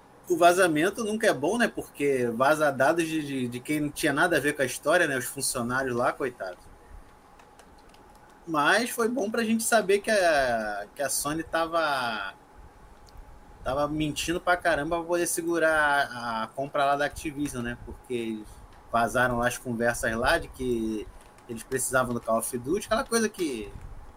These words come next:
indiretamente já sabia. Vazou também o, todo o lucro lá da Insomniac com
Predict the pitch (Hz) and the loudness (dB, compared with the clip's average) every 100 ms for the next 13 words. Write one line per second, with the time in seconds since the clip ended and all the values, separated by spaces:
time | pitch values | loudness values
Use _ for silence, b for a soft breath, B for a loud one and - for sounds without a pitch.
0 | - - - - - 151 190 208 220 185 | -20 -20 -20 -20 -12 -6 -2 2 6 8
1 | 170 170 147 147 156 151 139 139 117 135 | 6 4 0 0 0 2 2 0 -2 -4
2 | 196 214 - - - - - B B - | -4 -6 -16 -18 -16 -18 -20 B B -6
3 | - 131 113 147 - 143 139 147 139 127 | 4 4 4 0 2 0 2 2 4 4
4 | 110 107 - 147 147 131 135 147 139 127 | 2 -2 -2 0 2 2 2 2 2 2
5 | 123 123 123 - 123 165 160 151 - 254 | 4 2 -2 -4 -4 -4 -4 -8 -12 -18
6 | - 123 117 110 | -8 -4 -2 -2